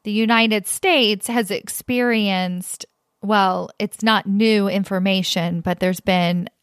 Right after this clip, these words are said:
a lot of racial injustice, a lot of police brutality, and people are stepping up and speaking up in a way that is sharing their voice.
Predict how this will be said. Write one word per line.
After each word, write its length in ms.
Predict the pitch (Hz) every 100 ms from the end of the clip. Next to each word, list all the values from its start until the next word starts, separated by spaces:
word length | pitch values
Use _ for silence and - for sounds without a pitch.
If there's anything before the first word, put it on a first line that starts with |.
| -
a 80 | 185
lot 400 | 170 180 185 208
of 180 | 202 170
racial 380 | 175 185 180 196
injustice, 840 | 175 170 175 175 - 330 403 - -
a 100 | 190
lot 220 | 180 180
of 140 | 185
police 480 | - 196 180 190 -
brutality, 960 | - 180 165 - 170 175 175 165 165 -
and 200 | 185 175
people 520 | - 202 196 208 196
are 140 | 180 180
stepping 520 | - - 185 190 170
up 300 | 165 190 - - - - - -
and 120 | 180
speaking 640 | - - 302 415 311 269 -
up 320 | 175 185 - _ -
in 220 | 214 196
a 80 | 190
way 640 | 214 208 170 185 311 - _ _ _ _ _ _ _ _
that 580 | 180 214 202 202 - - - _ _ _ _ -
is 240 | 202 196
sharing 580 | - - 220 214 226 214
their 260 | 202 180
voice. 720 | 165 160 151 110 - - -